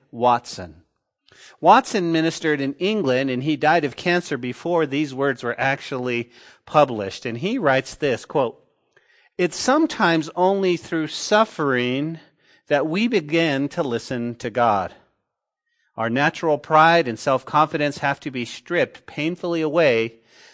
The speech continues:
and we become aware, perhaps for the first time, of our own personal needs. During the ministry of Jesus on earth, a tower fell in Siloam and killed eighteen innocent people. Why did God allow it?" was the immediate questions pressed by those around him.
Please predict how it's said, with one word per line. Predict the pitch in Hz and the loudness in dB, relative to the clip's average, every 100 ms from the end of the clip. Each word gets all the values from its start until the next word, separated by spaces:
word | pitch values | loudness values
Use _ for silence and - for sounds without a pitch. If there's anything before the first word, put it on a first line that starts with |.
| _ _ _ _ | _ _ _ _
and | 107 104 | -16 -8
we | 120 160 | -2 0
become | 180 - 175 | -2 -4 -2
aware, | 165 165 165 117 113 | 2 4 6 4 0
perhaps | - 147 190 190 143 - | -4 -2 4 4 4 -2
for | 156 | -6
the | 131 | -6
first | 127 180 175 - | -4 -2 -4 -4
time, | - 190 131 127 123 | 0 2 2 -2 -4
of | 131 | -2
our | 139 127 | 0 0
own | 156 165 117 113 117 _ | 0 0 -2 -6 -10 _
personal | 117 107 127 123 | -8 -8 -8 -8
needs. | 131 135 110 95 - _ _ _ _ _ _ _ _ _ _ | -6 -6 -8 -12 -20 _ _ _ _ _ _ _ _ _ _
During | 185 196 202 | 6 8 8
the | 190 | 6
ministry | 190 190 - 175 165 | 4 2 2 0 0
of | 143 | 0
Jesus | 147 170 156 - | 2 2 2 2
on | 156 151 | 2 4
earth, | 190 147 156 - - _ _ _ _ _ | 4 4 2 -4 -20 _ _ _ _ _
a | 127 | -10
tower | 127 180 208 156 | -4 2 4 4
fell | 131 123 120 | 2 2 2
in | 123 113 | 2 -2
Siloam | 127 120 151 127 127 | -2 0 2 2 0
and | 113 | -4
killed | 147 123 120 | -4 -4 -4
eighteen | 143 - 143 127 | -8 -8 -8 -6
innocent | 123 127 131 120 | -8 -10 -12 -12
people. | 175 185 113 92 - _ _ - | -10 -10 -12 -18 -18 _ _ -4
Why | 127 | 0
did | 131 139 | 0 0
God | 139 143 | 0 2
allow | 143 156 185 | 4 4 2
it?" | 107 92 | 0 -6
was | - 127 | -10 -8
the | 117 | -6
immediate | 117 120 107 104 | -4 -4 -6 -6
questions | 127 120 110 104 | -4 -4 -8 -12
pressed | - 160 139 - | -2 0 0 -2
by | 120 | -2
those | 123 110 | 0 -2
around | 110 123 113 | -4 -4 -6
him. | 123 98 | -8 -12